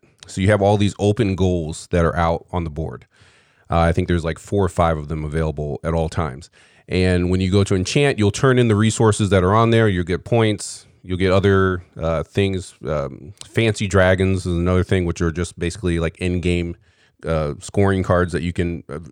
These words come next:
eventually put down. Um, and then you can use all the dragon abilities that are at that particular shop when you enchant it.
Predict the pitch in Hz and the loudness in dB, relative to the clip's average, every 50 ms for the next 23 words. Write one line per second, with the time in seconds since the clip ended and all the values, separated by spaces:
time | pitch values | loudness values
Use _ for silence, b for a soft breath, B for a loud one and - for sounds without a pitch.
0 | - - 87 80 92 90 85 - 90 82 - 110 82 - 87 82 85 85 90 b | -12 -10 -6 -2 -2 -2 -2 -2 -4 -2 -2 -2 -2 -2 -2 -2 -2 -4 -8 b
1 | b b b b b b b b b b b b b b - 92 98 98 95 90 | b b b b b b b b b b b b b b 0 2 4 4 4 4
2 | 87 80 78 - - - _ _ _ _ _ _ _ _ - 104 101 104 104 95 | 2 0 -4 -10 -14 -18 _ _ _ _ _ _ _ _ -2 0 0 2 2 4
3 | 117 127 127 131 131 131 131 127 120 107 - - 87 98 110 - - 104 101 98 | 4 4 4 4 4 2 2 0 -2 -4 -8 -6 -2 -2 0 0 0 0 0 2
4 | 101 87 87 98 101 104 90 98 87 101 101 95 92 90 90 87 80 90 85 87 | 2 2 4 4 4 4 2 2 2 4 4 4 4 4 2 0 2 2 2 2
5 | 82 85 85 85 82 85 82 82 82 85 85 82 - _ - 87 85 - - - | 2 0 0 0 0 0 0 0 0 0 -2 -4 -6 _ -6 -6 -4 -4 -4 -6
6 | 87 - 87 80 78 76 - - 87 80 78 - 82 80 78 76 76 71 - - | -4 -4 -4 -4 -4 -4 -2 0 2 2 0 0 -4 -6 -6 -6 -8 -8 -8 -8
7 | 82 76 73 73 - 65 - | -8 -6 -8 -8 -12 -16 -18